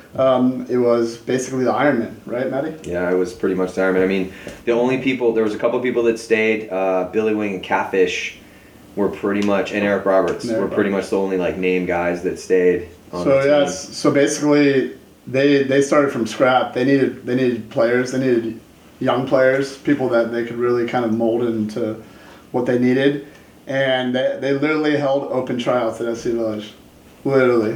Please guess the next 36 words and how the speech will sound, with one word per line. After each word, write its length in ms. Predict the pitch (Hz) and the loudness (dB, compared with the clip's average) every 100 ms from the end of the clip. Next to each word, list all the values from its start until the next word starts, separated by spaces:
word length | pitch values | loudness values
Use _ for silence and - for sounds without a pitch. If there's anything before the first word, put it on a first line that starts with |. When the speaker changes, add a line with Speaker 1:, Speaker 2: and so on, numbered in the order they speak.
| - | -4
Speaker 2:
Really? 340 | 107 101 92 - - | -2 2 0 0 -6
Speaker 1:
So 760 | - 294 285 262 262 - - - - - - - | 0 4 4 4 4 0 -4 -20 -20 -20 -20 -4
I 140 | 123 139 | 0 4
went 140 | 143 | 4
out 200 | 139 135 | 4 2
there 320 | 147 139 139 123 123 | 2 4 2 0 -4
as 160 | 113 | -2
long, 380 | 117 127 123 120 | 2 2 2 0
as 160 | 117 120 | -4 0
well 280 | 135 131 127 | 2 2 0
as 40 | |
a 40 | 120 | 0
few 200 | 151 139 | 2 2
of 200 | 135 127 | 0 0
my 120 | 123 | 0
other 160 | 123 120 | 0 0
friends, 560 | 135 127 135 143 - | 2 2 0 -2 -4
uh, 520 | 117 120 117 110 110 107 | -4 0 0 0 -2 -4
like 180 | 101 101 | -10 -2
Bobby 240 | 117 - | 0 2
Aviles, 640 | 113 110 123 120 117 113 113 | 2 2 2 2 2 -2 -4
Paul 240 | 113 107 104 | -4 -4 -4
Caddick, 540 | 127 117 120 117 113 - - - - - | -2 0 0 -2 -4 -14 -20 -20 -20 -10
Goat 260 | - 123 120 | -2 0 -2
Hong, 680 | 131 127 123 123 123 123 127 | 0 2 4 4 2 -2 -6
Steven 420 | - - 127 110 | -10 -4 -2 -2
Pitts, 420 | 107 135 131 127 - | -2 2 2 0 -6
some 380 | - - - | -14 -8 -2
of 80 | 180 | 2
these 140 | 175 135 | 2 2
guys 320 | 135 131 117 | 2 2 2
that 200 | 120 113 | 0 2
aren't 200 | 113 123 | 0 -2
even 160 | 117 | -2
around 320 | 107 110 113 117 | 0 -2 -2 0
anymore. 340 | 117 117 120 | 0 0 -2